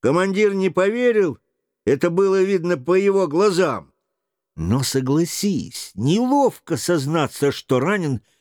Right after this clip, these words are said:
старухой. Дьявол! Им туго приходится, и понятно, что они не любят нас. "Так", думаю я.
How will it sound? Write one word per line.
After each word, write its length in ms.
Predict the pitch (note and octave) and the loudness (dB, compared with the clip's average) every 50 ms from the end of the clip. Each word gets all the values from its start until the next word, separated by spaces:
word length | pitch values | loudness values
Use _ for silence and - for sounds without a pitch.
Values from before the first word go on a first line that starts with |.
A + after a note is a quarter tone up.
| _ _ _ _ _ | _ _ _ _ _
старухой. 840 | - - - - - C3 B2+ A#2 A2 G2+ - - - F#2 E2 - _ _ _ _ _ _ _ _ _ _ _ _ _ _ _ _ _ _ _ _ _ _ _ _ _ | -8 -8 -6 -2 -2 -2 0 0 -2 -4 -8 -8 -10 -10 -10 -10 _ _ _ _ _ _ _ _ _ _ _ _ _ _ _ _ _ _ _ _ _ _ _ _ _
Дьявол! 680 | _ - B2 D3+ G3 G#3 E3 - G2 F#2 - - _ _ _ _ _ _ _ _ _ _ _ _ _ _ _ _ _ _ _ - | _ -4 0 0 0 0 0 -2 -6 -8 -8 -10 _ _ _ _ _ _ _ _ _ _ _ _ _ _ _ _ _ _ _ -2
Им 240 | A2+ C3+ F3 F3+ D#3+ | 0 0 0 0 -2
туго 340 | - - A3+ A#3 G3 F3+ F#3 | -6 -4 -4 -2 0 0 -2
приходится, 760 | D#3+ - F#3 F#3 - - A3 G3+ - - - - - - - _ _ _ _ _ _ _ _ - | -2 -2 -6 -6 -4 -2 -2 -2 -2 -4 -10 -16 -16 -18 -18 _ _ _ _ _ _ _ _ -4
и 80 | A2 B2 | -4 -2
понятно, 600 | - D3+ E3 F#3 G#3 G#3+ F#3 - - F3 F3+ E3+ | 0 0 0 0 0 -2 -2 -4 -4 -4 -4 -2
что 240 | - - - F3 | -2 -2 -2 0
они 220 | E3 E3 D#3+ D3+ C#3 | 0 0 0 -2 0
не 200 | C#3 D3+ F3 E3+ | 0 0 0 2
любят 420 | E3+ E3 C#3+ A2+ G#2 G#2+ - - | 2 2 0 0 -2 -6 -6 -4
нас. 420 | A#2 A#2+ G2+ - - - - - _ _ _ _ _ _ _ _ _ _ _ _ _ _ _ _ _ _ _ _ _ _ _ _ _ _ _ _ _ _ | -4 -4 -4 -4 -6 -8 -10 -10 _ _ _ _ _ _ _ _ _ _ _ _ _ _ _ _ _ _ _ _ _ _ _ _ _ _ _ _ _ _
"Так", 1120 | - - E2 E2+ F2 F2 F2+ F#2 F#2+ G2+ G#2+ B2+ C3 B2+ A#2+ - _ - - - - _ _ _ _ _ _ _ _ _ _ _ | -10 -6 -4 -4 -2 -2 0 0 0 0 -2 -2 -4 -4 -6 -10 _ -20 -20 -20 -20 _ _ _ _ _ _ _ _ _ _ _
думаю 680 | E2 D#2+ A#2 C3 C#3 C3 B2 B2 A#2+ A#2+ A#2 B2 A#2 | -10 -2 0 2 2 2 2 2 2 2 2 2 0
я. 400 | A2+ A2 A2+ A2 A2+ A#2 G#2+ G2 | 0 0 -2 -2 -4 -4 -8 -10